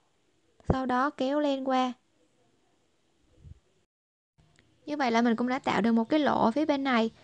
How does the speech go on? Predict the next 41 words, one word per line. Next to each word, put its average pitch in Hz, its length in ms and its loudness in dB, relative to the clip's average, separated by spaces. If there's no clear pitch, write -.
Các - 160 -6
bạn - 140 -2
móc 311 120 2
lên 294 140 0
cho 285 120 0
mình 262 220 0
một 226 100 -2
mũi 214 120 0
móc 294 160 -4
xích. 359 180 0
Sau 294 240 2
đó 294 160 2
quay 311 180 4
ngược 285 160 0
đầu 240 140 0
móc 294 180 -2
lại. 214 340 0
Bỏ - 220 0
qua 302 220 4
chân 294 220 0
móc 349 160 0
đầu 269 220 0
tiên. 277 360 4
Các 349 160 -4
bạn - 180 2
móc 320 160 0
vào 269 140 2
cái 320 120 0
chân 302 160 -2
móc 330 140 -2
thứ 339 80 0
hai 311 200 -2
cho 285 180 -2
mình, 262 320 0
móc 320 160 -4
vào 247 140 4
đây 269 160 0
một 262 120 -6
mũi 220 180 0
nửa 226 140 2
kép. 302 260 4